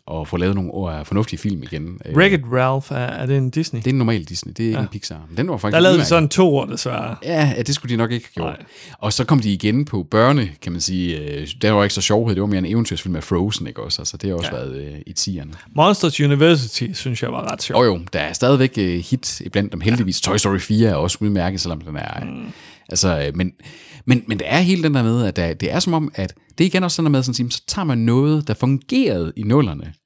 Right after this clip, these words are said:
Speaker 1: og prøver at hive det ind i tierne. Fordi at man har faktisk haft måske sådan lidt kreativ dødvande også i den genre der i, i tierne. Du kan også simpelthen, du siger Despicable Me, er der ikke tre af dem efterhånden også nu?
Speaker 2: Nå, det tror jeg. Jeg holdt op
Speaker 1: Øh,
Speaker 2: efter etteren.
Speaker 1: Shrek blev der lavet flere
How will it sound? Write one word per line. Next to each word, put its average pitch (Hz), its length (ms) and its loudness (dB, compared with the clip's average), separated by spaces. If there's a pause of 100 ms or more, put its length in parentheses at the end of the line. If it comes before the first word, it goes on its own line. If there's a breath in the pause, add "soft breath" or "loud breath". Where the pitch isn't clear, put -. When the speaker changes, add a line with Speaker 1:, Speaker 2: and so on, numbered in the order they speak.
(260)
Speaker 1:
og 104 60 -8
prøver 139 300 4
at 120 60 4
hive 101 140 0
det 104 100 2
ind 123 200 2 (240)
i 104 100 -2
tierne. 117 380 0
Fordi 117 220 2
at 107 80 0
man 101 120 0
har 95 100 -2
faktisk - 340 -2
haft 143 260 -4
måske 127 280 -2
sådan 139 120 4
lidt 143 140 2
kreativ 156 440 0
dødvande 123 500 2
også 123 220 -2
i - 20 -6
den - 160 -2
genre 123 380 -4
der 104 140 2
i, 87 280 -2
i - 100 -6
tierne. 110 380 2 (200 loud breath)
Du - 60 -20
kan - 80 -20
også - 140 2
simpelthen, 131 240 -4
du 117 100 2
siger 113 220 2
Despicable 107 460 0
Me, 127 240 2
er 120 60 0
der 131 60 2
ikke 143 100 -2
tre - 180 -4
af 147 120 -4
dem 123 160 -4
efterhånden 95 440 -4
også 101 160 -8
nu? 110 140 -4
Speaker 2:
Nå, 139 400 6
det 139 100 2
tror 143 220 2
jeg. 123 140 -6
Jeg 131 100 -2
holdt 104 200 4
op 95 100 6
Speaker 1:
Øh, 92 60 4
Speaker 2:
efter 92 200 2 (380)
etteren. 82 100 -2
Speaker 1:
Shrek 123 480 2
blev 98 160 2
der 90 100 0
lavet 87 260 0
flere 120 340 2